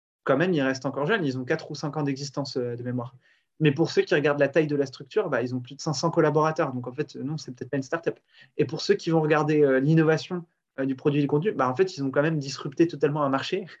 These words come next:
<laughs> celui, euh, des, des chèques, euh, restaurants, chèques cadeaux, et cetera, plus largement. Donc, ils ont quand même une innovation technologique. Euh, du, du coup, selon les personnes, euh, ce sera une startup ou ce sera pas une startup. Mais en tout cas, là, ceux qui diraient, « J'ai pas envie de travailler avec une petite structure »,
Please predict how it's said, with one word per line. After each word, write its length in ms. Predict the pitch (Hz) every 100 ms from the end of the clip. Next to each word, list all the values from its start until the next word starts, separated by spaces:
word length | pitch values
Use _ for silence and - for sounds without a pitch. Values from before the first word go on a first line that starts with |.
| -
<laughs> 200 | - -
celui, 320 | - 165 165
euh, 200 | 139 131
des, 260 | 139 135
des 100 | 131
chèques, 300 | 135 170 -
euh, 120 | 147 127
restaurants, 520 | 127 139 143 151 151
chèques 240 | 156 135
cadeaux, 240 | 147 135 147
et 80 |
cetera, 300 | 143 - 143
plus 140 | 135 139
largement. 440 | 131 131 156 214 - _ _
Donc, 300 | 143 165 165
ils 100 | 165
ont 60 | 151
quand 100 | 170
même 120 | 170
une 100 | 165
innovation 420 | 151 147 147 165
technologique. 640 | 143 143 147 165 175 170 - _ _ _
Euh, 180 | 147 - -
du, 180 | 151 -
du 140 | 151 170
coup, 280 | 233 226 -
selon 320 | - 196 185
les 100 | 185
personnes, 420 | 165 165 - 208 208
euh, 260 | 147 131
ce 160 | 127 147
sera 180 | 139 165
une 60 |
startup 420 | 147 151 139 190 165
ou 60 |
ce 60 | 147
sera 120 | 139
pas 100 | 147
une 80 | 139
startup. 440 | - 135 190 - _ _ _ -
Mais 80 | 147
en 60 | 143
tout 100 | 156
cas, 240 | 185 156
là, 180 | 151 156
ceux 160 | -
qui 160 | - -
diraient, « 260 | 139 151 160
J'ai 80 | 127
pas 100 | 147
envie 100 | 139
de 60 |
travailler 300 | - 139 139
avec 160 | 143 -
une 100 | 123
petite 260 | 143 143
structure », 560 | 139 - 143 - 233 -